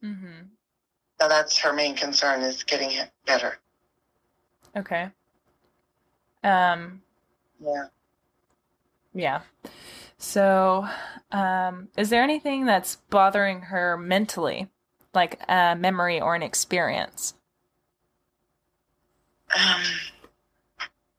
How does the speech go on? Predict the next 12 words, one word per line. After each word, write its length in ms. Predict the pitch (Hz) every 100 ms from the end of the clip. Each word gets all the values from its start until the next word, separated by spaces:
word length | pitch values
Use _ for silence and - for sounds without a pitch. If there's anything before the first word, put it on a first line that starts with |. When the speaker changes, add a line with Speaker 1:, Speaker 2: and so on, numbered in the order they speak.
| _ _ _ _ _ - - - _ _ -
Speaker 2:
nope. 380 | 175 233 285 - - - _ -
She 240 | - -
said, 180 | - 175
"I'm 200 | 170 196
good 240 | 160 170 165
to 80 |
go." 300 | - 143 131 - _ - 247
Speaker 1:
<laughs> 280 | 254 262 233 - - _ _
No, 120 | 185 190
that's 200 | 285 302
good. 260 | 151 151 _ - - - _ _ _ -
Um, 460 | 185 170 165 175